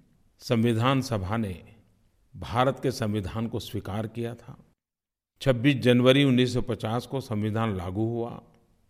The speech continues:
और इसलिए तो हम उसको गणतंत्र दिवस के रूप में मनाते हैं। भारत का संविधान हमारे लोकतंत्र की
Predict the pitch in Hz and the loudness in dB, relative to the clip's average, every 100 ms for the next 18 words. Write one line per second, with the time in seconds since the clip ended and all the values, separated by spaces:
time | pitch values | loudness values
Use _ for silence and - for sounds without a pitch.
0 | _ _ _ _ 123 123 113 139 143 165 | _ _ _ _ 2 2 0 4 6 6
1 | 160 131 135 117 - 127 98 - 101 98 | 4 2 0 -2 0 0 0 -6 -8 -2
2 | 113 113 117 123 107 110 113 - 110 - | -2 0 0 0 0 0 -2 -4 -6 -6
3 | 113 90 90 87 117 110 104 - - _ | -6 -6 -8 -10 -10 -10 -10 -16 -20 _
4 | _ _ _ _ - 95 - 120 123 - | _ _ _ _ -14 -10 -4 -2 -2 -4
5 | 110 113 107 98 98 120 - - - - | -4 -2 -2 -4 -6 -6 -8 -12 -20 -20
6 | _ _ _ _ _ _ 113 110 107 98 | _ _ _ _ _ _ -2 0 0 0
7 | 107 - 123 101 113 110 | -2 -4 -6 -4 -6 -8